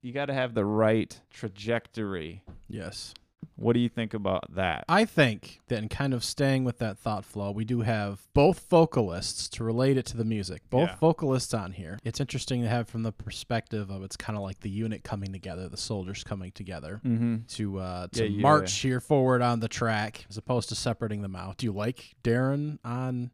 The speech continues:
Speaker 1: A little bit. I think he's a little too much, honestly. It, they need 'em both on here,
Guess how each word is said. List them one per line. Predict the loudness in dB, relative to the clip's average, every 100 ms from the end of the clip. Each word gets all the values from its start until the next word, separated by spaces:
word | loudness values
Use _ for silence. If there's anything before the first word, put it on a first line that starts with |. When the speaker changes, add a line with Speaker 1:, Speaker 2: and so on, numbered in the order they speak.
| _
Speaker 1:
A | -4
little | -2 -2 -2 -2
bit. | -2 0 2 2 2 0 0
I | 0
think | 2 2
he's | 2 2
a | 2
little | 2 0 -2
too | -2 -2
much, | 0 0 -2 -4 -12 -8
honestly. | -4 -2 -4 -4 0 0 0 0
It, | -2 4
they | 4
need | 6 6
'em | 6 8
both | 8 8
on | 8 6 6
here, | 6 6 4